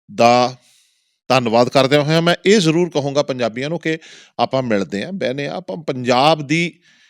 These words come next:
ਇੱਕ ਨਵੀਂ ਨੁਹਾਰ ਬਣਾਉਣ ਦੀ ਕੋਸ਼ਿਸ਼ ਕਰਦੇ ਹਾਂ। ਸਾਡੇ ਕੋਲੇ ਪੰਜ ਚੀਜ਼ਾਂ ਸੀ, ਸਾਡੇ ਕੋਲੇ ਮਿੱਟੀ ਸੀ, ਸਾਡੇ ਕੋਲੇ ਪਾਣੀ ਸੀ, ਸਾਡੇ ਕੋਲੇ ਰਿਸ਼ਤੇ ਸੀ,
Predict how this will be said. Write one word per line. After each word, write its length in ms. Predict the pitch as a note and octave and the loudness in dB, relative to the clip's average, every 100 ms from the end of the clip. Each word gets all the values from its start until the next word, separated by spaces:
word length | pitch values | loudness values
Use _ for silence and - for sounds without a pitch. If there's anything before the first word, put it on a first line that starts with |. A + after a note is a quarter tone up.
| _ _ - | _ _ -4
ਇੱਕ 200 | E3+ G3 | -2 0
ਨਵੀਂ 380 | E3+ D3 E3 F#3+ | 0 2 2 2
ਨੁਹਾਰ 560 | F3 D3+ D3 C#3 C#3 | 2 -2 0 4 4
ਬਣਾਉਣ 420 | D3+ C#3+ C#3+ C3+ B2+ | 4 0 0 -2 -2
ਦੀ 100 | B2+ | -4
ਕੋਸ਼ਿਸ਼ 400 | G#2 - A2+ - | -6 -6 -8 -6
ਕਰਦੇ 280 | G#2 G#2+ | -6 -4
ਹਾਂ। 180 | C3 C#3 - - | -6 -6 -10 -20
ਸਾਡੇ 320 | - C3+ D3 E3 | -4 0 2 2
ਕੋਲੇ 200 | E3+ E3+ | 2 0
ਪੰਜ 340 | - D3+ D#3 | 2 0 2
ਚੀਜ਼ਾਂ 640 | D3+ - C#3+ C3+ C#3 C3 | -4 -4 -4 -2 0 0
ਸੀ, 220 | A#2+ C#3+ | 0 -2
ਸਾਡੇ 380 | C#3+ C#3+ B2+ C#3 | 0 0 2 0
ਕੋਲੇ 300 | C3+ C#3 C3+ | 0 0 0
ਮਿੱਟੀ 600 | B2 A#2 B2 - - D#3 | 0 -6 -8 -6 0 0
ਸੀ, 220 | - D#3 | 0 -4
ਸਾਡੇ 300 | B2+ C3 A#2+ | -4 -4 -2
ਕੋਲੇ 200 | B2 C3 | -2 -2
ਪਾਣੀ 420 | B2 - B2 C#3 C#3+ | -2 -4 -4 -2 -4
ਸੀ, 160 | D3+ | -6
ਸਾਡੇ 260 | C#3 B2 A#2+ | -6 -6 -4
ਕੋਲੇ 260 | B2 A#2 | -4 -2
ਰਿਸ਼ਤੇ 420 | A2 A#2 - D3 D3 | -2 -6 -2 0 0
ਸੀ, 260 | D3+ D#3+ | -2 -6